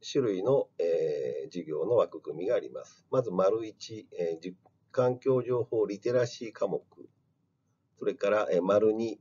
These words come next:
えー、環境情報ジェネリックスキル科目。それから丸三、えー、専門教育科目があります。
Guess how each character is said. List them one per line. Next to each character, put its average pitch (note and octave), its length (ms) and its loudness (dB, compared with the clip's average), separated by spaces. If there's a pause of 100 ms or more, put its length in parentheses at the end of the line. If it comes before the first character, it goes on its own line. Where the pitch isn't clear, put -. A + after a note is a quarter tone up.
え - 100 -2
ー、 - 40 -6
環 A#2+ 380 0
境 A#2 280 0
情 G#2+ 300 0
報 D2 380 -4
ジ F2 100 -4
ェ F#2 60 -2
ネ A2+ 120 2
リ A2+ 140 -8
ッ - 40 -16 (200)
ク - 140 -10
ス - 180 -18
キ B2 140 -6
ル A2 100 -4
科 G2+ 160 -2
目。 - 160 -6 (1400)
そ A#2 80 0
れ - 40 0
か G2+ 120 4
ら G2 80 6
丸 F#2+ 280 4
三、 G#2 380 2 (160)
え E2+ 240 2
ー、 - 20 -6
専 A#2+ 300 0
門 A2+ 320 2
教 A2+ 340 2
育 - 200 -6
科 - 160 -2
目 C#2 180 -6 (420)
が B2+ 140 2
あ - 60 2
り C#2+ 100 -2
ま D2 140 -12
す。 - 180 -20